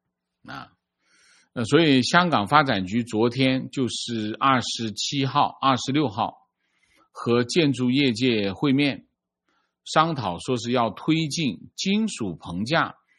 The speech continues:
取代竹棚架的线路图啊。香-，香港发展，发展局说，他说与会者同意，呃，制定非一刀切，但是方向清晰的行动纲领，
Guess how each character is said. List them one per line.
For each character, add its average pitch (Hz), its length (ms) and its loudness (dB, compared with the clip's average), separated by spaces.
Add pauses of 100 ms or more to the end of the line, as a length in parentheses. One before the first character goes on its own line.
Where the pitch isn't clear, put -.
(180)
取 90 300 -8
代 151 220 2
竹 120 280 -4
棚 117 260 -2
架 135 240 2
的 82 340 -6
线 143 240 -2
路 110 140 -2
图 98 420 -10 (200)
啊。 - 260 -20 (1040)
香-， 165 400 -2
香 156 160 2
港 117 140 2
发 135 160 4
展， 131 220 0 (260)
发 143 140 4
展 107 200 -2
局 101 160 -8
说， - 440 -4 (240)
他 147 160 0
说 147 340 2
与 113 140 2
会 135 220 0
者 110 180 -2
同 101 280 -2
意， 156 300 -2
呃， - 240 -20
制 147 220 -4
定 127 300 -2 (200)
非 180 160 2
一 165 220 -4
刀 147 240 4
切， 143 440 -2 (560)
但 156 160 4
是 127 160 -4
方 170 260 0
向 160 240 -2
清 156 260 -2
晰 156 220 -4
的 135 120 0
行 117 200 -2
动 117 160 0
纲 113 220 0
领， 76 180 -8